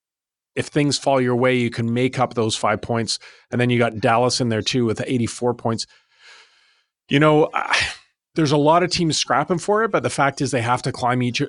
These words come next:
over each other. How do you think this is gonna play out? I, you know, Colorado is one of those teams you talk about, Buffalo. Colorado is one of these teams that's had elite talent, and it's always supposed to be their year, and they never seem to be able to put it together.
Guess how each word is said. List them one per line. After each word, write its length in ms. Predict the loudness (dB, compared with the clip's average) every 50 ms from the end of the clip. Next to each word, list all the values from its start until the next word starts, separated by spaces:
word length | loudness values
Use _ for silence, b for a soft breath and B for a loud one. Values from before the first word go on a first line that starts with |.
| -4 -2
over 300 | 0 0 0 2 0 -2
each 200 | 0 -2 -2 -2
other. 200 | 0 0 0 0
How 140 | 2 2 2
do 80 | 2
you 60 | 0
think 180 | 0 0 -2 -2
this 160 | -4 -4 -4
is 120 | -4 -4 -2
gonna 200 | -2 -2 -2 -2
play 240 | -2 0 0 2
out? 140 | 2 2 2 2
I, 100 | 0 0
you 160 | 2 2 2
know, 220 | 4 2 2 0 -4 _ _ _ _ b b b b _ _ _ _ _ _ _ _
Colorado 600 | -2 2 2 4 4 6 6 4 6 4 4 4
is 140 | 2 2 0
one 120 | 0 0
of 80 | 0 0
those 180 | 0 0 -2
teams 240 | -2 -2 -2 -2 -2
you 60 | -4
talk 320 | -4 -2 0 0 0 0 0
about, 220 | 0 0 -2 0
Buffalo. 340 | 0 0 0 0 -2 -4 -4
Colorado 440 | -2 0 0 2 4 4 2 2 2
is 120 | 0 -2
one 100 | -2 -2
of 60 | 0
these 160 | 0 -2 -2 -2
teams 300 | -2 -2 -2 -2 -2 -4
that's 160 | -6 -6 -4
had 340 | -6 -2 0 2 2 2 0
elite 380 | 0 -2 -2 -2 -4 -4 -4
talent, 480 | -6 -4 -2 0 0 2 0 0 -2 -2
and 140 | -2 -2 -2
it's 140 | -2 -4 -4
always 400 | 0 2 2 2 4 2 2 0
supposed 380 | -2 -2 -2 -2 -2 -2 -2
to 60 | -4 -2
be 120 | -2 0
their 180 | 0 0 0 0
year, 300 | 2 2 2 2 2 2
and 100 | 2 0
they 80 | 0
never 360 | 0 0 2 2 2 2 0
seem 220 | 0 0 -2 -2 -2
to 80 | -2
be 120 | -2 -2 -2
able 140 | 0 0 -2
to 60 | -4
put 180 | -4 -4 -6
it 100 | -6 -4
together. 480 | -6 -6 -4 -2 -2 0 0 -2 -2 -4